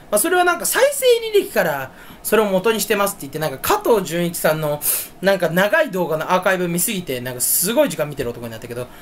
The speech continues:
もう平均が十八時間になりました。まあまあ、大体十時間くらい俺YouTube見てる男になって、ああ、もう最高だね。あの、違法動画とかも広告つかないんですよ。ね。あの、違法アニメ動画とか。あれ、もう、は、浅いうちに払っちゃダメじゃんって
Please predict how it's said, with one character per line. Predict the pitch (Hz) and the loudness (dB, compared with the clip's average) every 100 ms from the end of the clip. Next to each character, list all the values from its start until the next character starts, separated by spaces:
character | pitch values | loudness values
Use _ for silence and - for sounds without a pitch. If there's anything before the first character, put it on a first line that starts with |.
| - - - | -20 -20 -10
も | - | -4
う | 190 | -2
平 | 226 320 320 | 0 0 -2
均 | 294 294 | -2 0
が | 240 | 0
十 | 185 | 0
八 | 233 233 220 | -2 -2 -4
時 | |
間 | 202 | -4
に | 139 | -4
な | 117 | -6
り | |
ま | 113 | -14
し | - | -16
た。 | - - - - - - | -18 -20 -20 -20 -20 -4
ま | 240 | 0
あ | |
ま | 247 247 | 2 2
あ、 | |
大 | 202 285 | 4 2
体 | 311 285 | 2 -2
十 | 180 285 320 320 | -2 0 0 0
時 | 285 254 | -2 2
間 | 311 302 | 2 2
く | 320 | 0
ら | 175 | 0
い | |
俺 | 151 | 0
YouTube | 175 208 247 165 | 0 0 0 -2
見 | 151 175 | 0 0
て | 175 | 0
る | 131 | 0
男 | 127 135 | -4 -8
に | 123 | -10
な | 113 | -12
っ | |
て、 | - 117 110 - - - - - - | -14 -16 -18 -20 -20 -20 -20 -20 -10
あ | 143 190 226 | -2 2 2
あ、 | |
も | 190 | 2
う | |
最 | 185 175 | 2 0
高 | 185 | 2
だ | 175 | 0
ね。 | 175 170 - - | -2 -6 -12 -10
あ | 139 | -8
の、 | 160 | -2
違 | 254 | 2
法 | 247 339 330 | 4 6 6
動 | 339 | 4
画 | 240 | 4
と | 165 | 0
か | 147 | -6
も | 139 | -2
広 | 269 254 | 0 0
告 | 220 | -2
つ | - | -2
か | 247 | -2
な | |
い | 139 | -2
ん | |
で | - | -10
す | |
よ。 | - - - - - - - - - - - - | -18 -20 -20 -20 -20 -20 -20 -20 -20 -20 -20 -12
ね。 | 135 - - - | -10 -10 -16 -10
あ | 147 | -6
の、 | 143 139 175 | -6 -6 -4
違 | 175 | 0
法 | 190 190 180 | 4 4 4
ア | 175 | 2
ニ | 170 | 0
メ | 156 | 0
動 | 151 123 | -2 -4
画 | |
と | - | -8
か。 | - - - | -16 -20 -6
あ | 156 | 0
れ、 | 170 160 | 2 2
も | 151 151 139 | -2 -4 -6
う、 | 131 - - - | -8 -14 -20 -16
は、 | - 359 370 | -2 -2 -2
浅 | - - | -2 0
い | 415 | 2
う | |
ち | 415 | 0
に | |
払 | - - | -2 -2
っ | 403 | -4
ち | |
ゃ | 190 | -6
ダ | 156 | -4
メ | 220 | -4
じ | |
ゃ | 147 | -6
ん | |
っ | |
て | - | -12